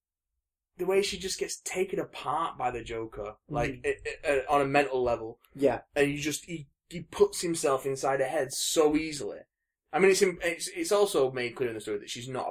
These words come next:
Speaker 1: a particularly good psychologist.
Speaker 2: Oh no, well,
Speaker 1: And
Speaker 2: like,
Speaker 1: she
Speaker 2: like,
Speaker 1: sleeps
Speaker 2: she's,
Speaker 1: her
Speaker 2: she's,
Speaker 1: way through.
Speaker 2: she's smart. Yeah, well,
Speaker 1: Yeah.
Speaker 2: she, yeah, she, she, she's good at, at what she does, but she doesn't use that to get ahead. She sleeps with people, she flirts with people,
Speaker 1: Yeah.
Speaker 2: and ultimately she's not doing it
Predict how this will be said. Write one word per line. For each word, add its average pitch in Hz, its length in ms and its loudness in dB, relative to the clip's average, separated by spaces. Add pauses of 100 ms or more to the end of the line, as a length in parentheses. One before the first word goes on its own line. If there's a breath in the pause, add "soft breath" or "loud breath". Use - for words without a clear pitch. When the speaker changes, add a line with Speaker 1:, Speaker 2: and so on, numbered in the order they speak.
Speaker 1:
a - 40 -16
particularly - 520 -12
good 95 240 -10
psychologist. - 960 -12
Speaker 2:
Oh 294 100 10
no, 214 180 8
well, 202 140 10
Speaker 1:
And 190 80 8
Speaker 2:
like, 185 140 10
Speaker 1:
she 165 80 2
Speaker 2:
like, 170 80 10
Speaker 1:
sleeps 151 140 6
Speaker 2:
she's, 160 180 2
Speaker 1:
her 143 80 8
Speaker 2:
she's, 123 120 8
Speaker 1:
way 113 200 2
through. 107 320 -4
Speaker 2:
she's 196 260 6
smart. 202 240 10
Yeah, 202 140 12
well, 165 100 10
Speaker 1:
Yeah. - 60 6
Speaker 2:
she, 208 140 4
yeah, 175 120 10
she, 202 240 0
she, 220 280 -2
she's 190 180 2
good 277 160 -2
at, - 100 -6 (240)
at 175 140 8
what 185 240 6
she - 200 -2
does, 196 300 10
but 151 220 -2
she - 140 -2
doesn't 156 280 0
use 147 220 -2
that 143 260 4
to 151 100 -8
get 131 220 0
ahead. 123 380 -2
She - 160 -6
sleeps 135 420 0
with - 120 -14
people, 120 360 -8
she - 140 -12
flirts 120 420 -2
with - 140 -12
people, 113 380 -4
Speaker 1:
Yeah. 110 340 -4
Speaker 2:
and 139 140 2
ultimately 143 440 2
she's 123 260 -6
not 131 280 -6
doing 117 320 -4
it 117 160 -10